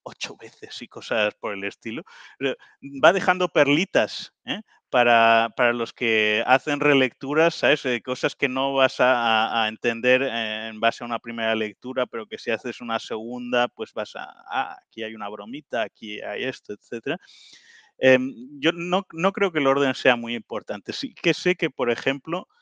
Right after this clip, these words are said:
Speaker 1: eh, el Lecho de Procusto, que es el, el libro de citas, eh, de aforismos que tiene,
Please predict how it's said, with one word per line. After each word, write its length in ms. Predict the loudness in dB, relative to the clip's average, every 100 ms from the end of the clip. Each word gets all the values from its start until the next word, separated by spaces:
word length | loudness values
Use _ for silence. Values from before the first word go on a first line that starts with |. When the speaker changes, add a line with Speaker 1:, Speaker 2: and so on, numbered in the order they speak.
| _ _ 0
Speaker 1:
eh, 260 | 6 6 6
el 180 | 4 4
Lecho 240 | 2 0
de 80 | -4
Procusto, 720 | -2 -4 -4 -10 -10 -8 -8
que 100 | -6
es 160 | -6 -4
el, 320 | -4 -4 -4
el 180 | -4 -4
libro 300 | -6 -8 -8
de 100 | -8
citas, 600 | -10 -10 -2 -2 -2 -8
eh, 60 | -12 -10
de 80 | -10
aforismos 600 | -10 -10 -10 -10 -14 -12
que 140 | -14
tiene, 300 | -12 -12 -12